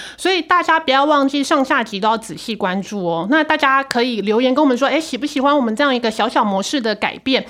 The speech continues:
有什么建议也都可以告诉我们。那再回到本集的主题，来跟银子好好聊聊。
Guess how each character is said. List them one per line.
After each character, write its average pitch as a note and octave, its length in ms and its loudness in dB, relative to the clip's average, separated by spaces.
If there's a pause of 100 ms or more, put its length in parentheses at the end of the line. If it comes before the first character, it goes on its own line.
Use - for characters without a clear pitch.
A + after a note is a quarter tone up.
(280)
有 D4+ 100 0
什 E4+ 100 -2
么 B3 80 2
建 D4+ 220 2
议 D4 60 2
也 A3 60 -2
都 G3+ 100 -4
可 G#3+ 100 -6
以 G3+ 40 -6
告 G#3+ 180 -2
诉 G#3 180 -8
我 F3 80 -4
们。 D#3+ 500 -8 (600)
那 C4 280 2
再 A3+ 340 0
回 F#3+ 240 -4
到 C4 180 2
本 F#3 280 -4
集 F3+ 180 -12
的 G3+ 100 -4
主 G3 200 -8 (100)
题， A3+ 380 -8 (160)
来 G3+ 160 -2
跟 A#3+ 120 0
银 A3+ 160 0
子 A3 120 -2
好 G#3 100 -2
好 A3 140 4
聊 F3+ 220 0
聊。 F#3 220 0